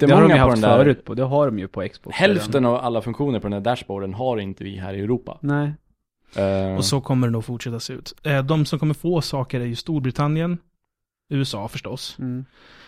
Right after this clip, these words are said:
Speaker 3: Jag tror Frankrike har en deal också, att de får in några franska kanaler, och sen Australien har.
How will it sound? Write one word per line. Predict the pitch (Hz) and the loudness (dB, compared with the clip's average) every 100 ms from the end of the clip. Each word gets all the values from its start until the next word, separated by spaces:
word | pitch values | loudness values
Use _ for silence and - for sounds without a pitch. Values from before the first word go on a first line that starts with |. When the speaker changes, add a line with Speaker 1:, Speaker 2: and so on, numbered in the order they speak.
| _ _ _ | _ _ _
Speaker 3:
Jag | - 139 | -4 0
tror | 165 | 0
Frankrike | - 175 180 175 160 147 131 | -2 0 2 2 2 0 0
har | 123 131 123 | 0 2 2
en | 123 120 | 2 0
deal | 120 117 | -2 -2
också, | 110 - | -2 -4
att | 127 | -4
de | 117 | -4
får | 127 120 | -4 -4
in | 117 | -2
några | 117 113 | -2 -4
franska | 139 123 120 127 | -4 -6 -6 -6
kanaler, | 131 113 110 110 - | -6 -6 -8 -10 -8
och | 120 | -8
sen | - 127 | -8 -8
Australien | 113 123 - - 127 127 110 76 | -8 -6 -6 -6 -4 -4 -6 -8
har. | - - | -10 -12